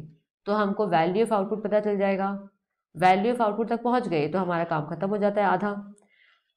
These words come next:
अब हमें क्या करना है, हमें प्रोड्यूसर गुड दे रखा है, सिंगल यूज़ प्रोड्यूसर गुड, जिसका मतलब है इंटरमीडिएट गुड, ये नाम ध्यान रख लेना, यानी मध्यवर्ती वस्तु को हम ये भी बोलते हैं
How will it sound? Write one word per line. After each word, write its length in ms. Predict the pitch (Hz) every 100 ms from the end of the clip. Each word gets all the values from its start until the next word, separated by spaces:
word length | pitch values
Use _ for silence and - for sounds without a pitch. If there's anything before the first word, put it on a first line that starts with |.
| -
अब 160 | 247
हमें 220 | 247 240 240
क्या 140 | 233
करना 220 | 233 214
है, 200 | 214 220 220 - -
हमें 240 | 202 220 233
प्रोड्यूसर 480 | 202 190 214 220 220
गुड 140 | 220
दे 100 | 196
रखा 260 | 202 202 202
है, 220 | 196 202 - _ _ _ -
सिंगल 420 | 240 220 240 240
यूज़ 280 | 214 226 233
प्रोड्यूसर 440 | 185 170 175 180
गुड, 280 | 180 226 214 - -
जिसका 240 | 180 175 208
मतलब 280 | 202 208 208
है 180 | 254 311 -
इंटरमीडिएट 840 | 202 202 220 208 185 185 196 170
गुड, 180 | 202 151
ये 120 | 180
नाम 260 | 175 180
ध्यान 240 | 185 208 196
रख 100 | 185
लेना, 260 | 151 139 151 - - _ _ 170
यानी 220 | 180 196
मध्यवर्ती 540 | 196 190 208 190 202
वस्तु 320 | 185 175 180 180
को 160 | 214
हम 320 | 214 220 285 294
ये 120 | 170 190
भी 120 | 190
बोलते 300 | 160 160 151
हैं 360 | 156 160 156